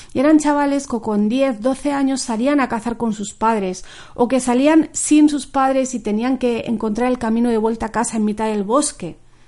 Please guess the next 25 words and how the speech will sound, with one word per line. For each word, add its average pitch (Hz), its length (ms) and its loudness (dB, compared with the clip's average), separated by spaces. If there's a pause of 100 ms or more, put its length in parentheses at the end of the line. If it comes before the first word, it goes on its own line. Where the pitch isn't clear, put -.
(460)
Eran 285 300 4
cosas 277 340 -2
de 233 100 0
la 208 120 2
vida 240 240 2
real, 220 340 0
de 202 80 0
pura 269 300 -2
supervivencia, 226 840 0
de 202 120 -2
ver 269 240 0 (340)
que 233 120 0
me 214 160 4
valgo 240 520 6
por 196 220 -2
mí 220 160 2
mismo. 214 560 0 (840)
En 226 120 -2
cambio, 269 540 4
eh, 208 300 -4
los 208 380 -2
estamos 233 400 -2
haciendo 269 400 -2
unos 262 400 -2 (340)
incapaces, 247 1040 0